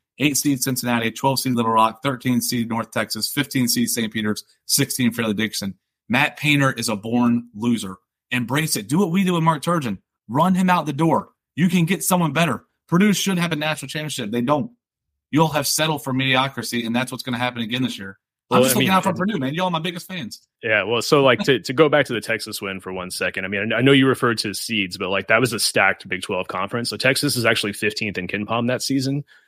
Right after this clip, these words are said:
Speaker 1: Mm-hmm.
Speaker 2: I don't know how much merit you give KenPom, uh, or not, but,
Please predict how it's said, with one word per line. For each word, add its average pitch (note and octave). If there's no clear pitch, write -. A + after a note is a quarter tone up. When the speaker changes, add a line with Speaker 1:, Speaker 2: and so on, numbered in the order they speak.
Speaker 1:
Mm-hmm. G#2+
Speaker 2:
I G#2
don't G2+
know G2
how A2
much G#2+
merit G2+
you F2+
give F#2+
KenPom, F#2+
uh, F#2+
or F2+
not, G2
but, F#2